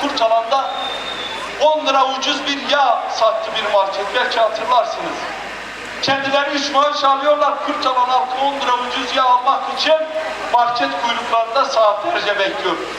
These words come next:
E be vicdansızlar, be utanmazlar.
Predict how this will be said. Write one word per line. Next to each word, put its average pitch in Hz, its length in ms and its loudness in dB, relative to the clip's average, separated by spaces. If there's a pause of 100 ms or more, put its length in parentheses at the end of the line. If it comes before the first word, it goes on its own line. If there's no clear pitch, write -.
(160)
E 254 160 0
be 320 160 6
vicdansızlar, 285 920 2 (960)
be 320 140 4
utanmazlar. 302 960 2